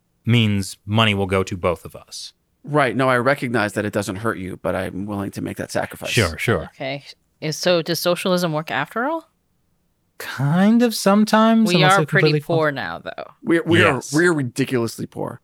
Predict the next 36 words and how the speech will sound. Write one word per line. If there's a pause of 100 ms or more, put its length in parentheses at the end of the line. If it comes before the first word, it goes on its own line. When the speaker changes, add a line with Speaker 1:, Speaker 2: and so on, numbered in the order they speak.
Speaker 3:
Okay. (160)
Speaker 2:
If
any,
if
any
big
expenses
come
up, (160)
the
game
is
over,
basically.
Speaker 3:
Uh,
so
Speaker 2:
But,
but
go
ahead,
it's
your
turn. (640)
Speaker 3:
All
right,
I'm
not
gonna
develop
anything. (680)
Speaker 2:
Th-,
this
whole
game,
I
ha-,